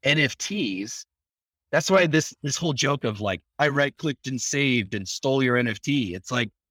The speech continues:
"Well, I can make a co-, I can buy a copy of the Mona Lisa." That,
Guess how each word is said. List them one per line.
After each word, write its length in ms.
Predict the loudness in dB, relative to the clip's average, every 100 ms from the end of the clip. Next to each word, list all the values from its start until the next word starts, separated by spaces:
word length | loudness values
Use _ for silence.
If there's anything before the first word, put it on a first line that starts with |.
| _ _ -4
"Well, 120 | 0
I 80 | 2
can 140 | 2
make 140 | -2 -2
a 80 |
co-, 140 | -6 -2
I 180 | 0 0
can 140 | -2
buy 280 | -2 -2 0
a 80 | 0
copy 420 | -2 -4 -4 -4
of 80 | -2
the 80 | -2
Mona 200 | 0 -2
Lisa." 380 | -4 -6 -10 -16 _ _ _
That, 160 | -4 -4